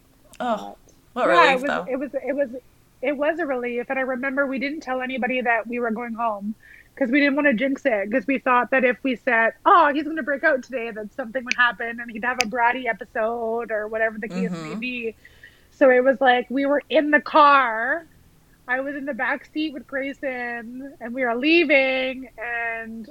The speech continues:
Speaker 2: we're, like, FaceTiming our families to be like, "We broke out!"
Speaker 1: Finally!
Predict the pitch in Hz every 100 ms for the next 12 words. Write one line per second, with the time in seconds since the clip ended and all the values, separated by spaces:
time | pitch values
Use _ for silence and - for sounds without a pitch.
0 | 247 240 240 233 202 247 254 - 277 277
1 | 269 240 226 254 254 254 240 226 220 233
2 | 208 - 262 226 240 240 240 247 262 320
3 | 466 539 539 539 539 508 539 571 554 554
4 | 539 508 440 427 359 320 - - 302 453
5 | 466 466 453 440 427 311 202